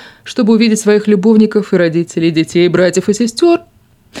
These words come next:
Соло искусно демонстрирует цепную реакцию, которую действие человека, независимо от его положения, вызывает в окружающих людях, подводя нас к вопросу о нашем собственном месте в обширной и тонко взаимосвязанной сети человеческих отношений в мире,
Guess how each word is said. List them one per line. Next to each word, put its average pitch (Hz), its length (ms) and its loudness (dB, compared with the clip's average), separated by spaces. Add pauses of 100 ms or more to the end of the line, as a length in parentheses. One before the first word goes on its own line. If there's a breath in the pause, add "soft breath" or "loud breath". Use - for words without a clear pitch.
(160 loud breath)
Соло 330 280 2
искусно 294 360 0
демонстрирует 254 640 2
цепную 240 280 2
реакцию, 220 440 2
которую 220 340 2
действие 165 340 0
человека, 196 480 0
независимо 254 640 2
от 165 60 -4
его 170 140 2
положения, 185 480 2
вызывает 175 400 0
в 180 60 0
окружающих 170 580 -2
людях, 226 380 2 (260 loud breath)
подводя 170 420 0
нас 160 220 -2
к - 80 -8
вопросу 180 400 0
о 208 60 2
нашем 220 260 0
собственном 202 540 -2
месте 247 320 0
в 262 40 0
обширной 262 460 0
и 247 40 -2
тонко 233 300 2
взаимосвязанной 220 800 2 (220 loud breath)
сети 226 360 -2
человеческих 233 680 0
отношений 226 560 2
в 190 60 0
мире, 170 340 0